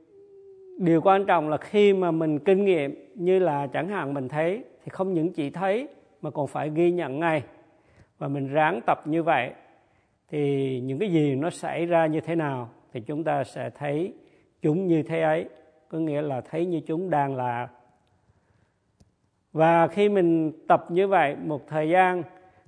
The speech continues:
thì mình sẽ thấy được cái sự sanh diệt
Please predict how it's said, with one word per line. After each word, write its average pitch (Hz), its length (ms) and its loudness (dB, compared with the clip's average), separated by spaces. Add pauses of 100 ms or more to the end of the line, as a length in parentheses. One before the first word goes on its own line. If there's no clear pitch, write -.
thì 156 100 -2
mình 147 320 0
sẽ 139 220 -8
thấy 185 340 -2
được 160 360 -6
cái 180 600 0 (800)
sự 147 360 -2
sanh 190 320 2
diệt 165 240 2